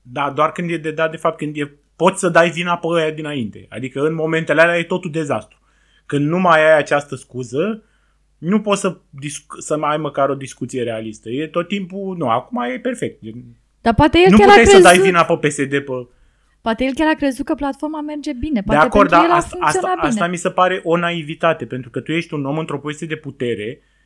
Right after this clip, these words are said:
Speaker 1: care ai obligația să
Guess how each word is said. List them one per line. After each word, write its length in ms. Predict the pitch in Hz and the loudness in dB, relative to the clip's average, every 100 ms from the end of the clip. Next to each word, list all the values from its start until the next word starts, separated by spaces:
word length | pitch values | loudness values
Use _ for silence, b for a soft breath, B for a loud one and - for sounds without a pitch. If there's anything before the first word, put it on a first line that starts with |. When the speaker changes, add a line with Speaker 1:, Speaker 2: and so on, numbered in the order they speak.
| _ | _
Speaker 1:
care 300 | - 139 143 139 | 0 2 2 2
ai 240 | 151 185 | 0 2
obligația 1120 | 185 160 156 127 139 127 - 107 127 170 170 _ _ | -2 -6 -6 -2 -2 -2 -8 -6 -4 -4 -8 _ _
să 480 | - - 151 160 151 | -20 -10 -4 -4 -4